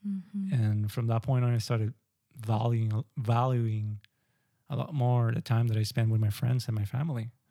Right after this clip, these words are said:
Speaker 1: Mm-hmm.
Speaker 2: And I'm, it's sad because you don't want to have to learn these lessons through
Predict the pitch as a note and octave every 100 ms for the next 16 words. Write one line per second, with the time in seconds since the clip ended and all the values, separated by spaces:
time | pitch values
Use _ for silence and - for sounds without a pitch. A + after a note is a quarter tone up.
0 | _ G#3 F#3+ G#3 G3 G3 D#3+ C3+ C3 B2+
1 | C3 - D3 C3+ C#3+ - _ _ _ _
2 | _ _ _ _ _ _ _ _ _ _
3 | D#3+ - C3 D#3 D3 A#2+ A2+ A2+ G#2 -
4 | - _ _ _ _ _ _ _ _ -
5 | - - _ _ _ _ _ _ _ _
6 | _ _ _ _ _ _ _ B2+ B2+ D3+
7 | C3+ D3 F#3 - - C3 A#2+ A#2 A#2 -
8 | - - - B2 C3+ - A#2+ A2+ A2 A2
9 | G#2+ G#2 G#2 G#2+ G2+ - A#2 - - -
10 | A2 G#2+